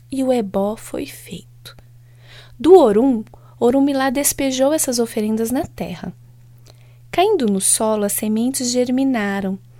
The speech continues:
os tubérculos brotaram,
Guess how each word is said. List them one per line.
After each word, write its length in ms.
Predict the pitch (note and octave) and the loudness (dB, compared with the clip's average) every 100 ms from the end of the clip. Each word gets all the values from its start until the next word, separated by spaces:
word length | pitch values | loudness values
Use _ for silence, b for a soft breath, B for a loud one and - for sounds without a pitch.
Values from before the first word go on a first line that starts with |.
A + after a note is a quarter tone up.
| B B B | B B B
os 160 | A#3+ - | -6 -4
tubérculos 800 | B3+ G3+ A#3+ C#4+ C4+ - F#3+ F#3+ | -2 0 2 0 -2 -6 -6 -4
brotaram, 880 | G3 B3 F4+ - G3 E3+ F3 F3+ | -2 -2 -4 -8 -8 -8 -6 -8